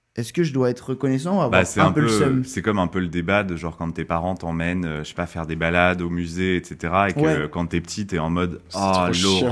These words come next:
Speaker 2: l'horreur,
Speaker 3: ouais.
Speaker 2: genre,
Speaker 1: <laughs> Bah, tu sais que
Speaker 2: l'angoisse et tout, et en fait, plus tard, bah, par exemple, euh, genre, euh, pour ceux qui nous écoutent, et parce que Dali, je pense que tu le sais, mais genre, avec Lucas, il y a trois jours, on a été au musée ensemble et c'était
Speaker 1: Ouais.
Speaker 2: trop cool, tu vois.
Speaker 1: Ouais.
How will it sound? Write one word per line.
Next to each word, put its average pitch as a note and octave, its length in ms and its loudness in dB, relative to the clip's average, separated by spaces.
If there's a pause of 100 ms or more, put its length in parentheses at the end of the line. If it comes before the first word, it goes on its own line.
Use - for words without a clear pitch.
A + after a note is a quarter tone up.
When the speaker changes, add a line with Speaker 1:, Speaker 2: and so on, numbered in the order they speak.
Speaker 2:
l'horreur, G2 380 4
Speaker 3:
ouais. - 100 2
Speaker 2:
genre, F2+ 340 4
Speaker 1:
<laughs> - 80 -10
Bah, C#3 200 2 (240)
tu C#3+ 80 -6
sais F3 120 -2
que F#3 40 2
Speaker 2:
l'angoisse A#2 560 6
et G2 60 2
tout, C3+ 280 -2
et F2 100 2
en E2 80 0
fait, G#2 220 0
plus F2 180 -8
tard, A#2 400 4 (340)
bah, E2 340 2
par E2 160 0
exemple, F#2 380 -2
euh, D#2 340 -2
genre, D2+ 300 -4
euh, C#2+ 240 -4 (140)
pour - 140 -20
ceux F2 100 -8
qui E2 160 -10
nous E2 180 -4
écoutent, A2+ 340 -4 (200)
et D2 100 -6
parce D2 240 -16
que - 80 -14
Dali, D#2+ 260 -8
je E2 100 -16
pense D2+ 180 -12
que D#2 80 -14
tu - 100 -16
le - 60 -16
sais, A2+ 180 4
mais F2+ 140 2
genre, D#2 260 -4
avec D2 260 -6
Lucas, F#2+ 420 0
il D#2 60 -4
y D#2 40 -4
a - 20 -8
trois E2 220 -6
jours, G2 160 -2
on F#2 60 0
a D2+ 80 -2
été D2 140 -8
au D2+ 60 -6
musée D#2 200 -6
ensemble F2+ 360 -4
et D#2+ 40 -4
c'était C#3+ 120 -8
Speaker 1:
Ouais. B2 120 -2
Speaker 2:
trop F2+ 80 -6
cool, G#2 200 -2
tu E2 120 -12
vois. D2+ 260 -10
Speaker 1:
Ouais. B2 180 -4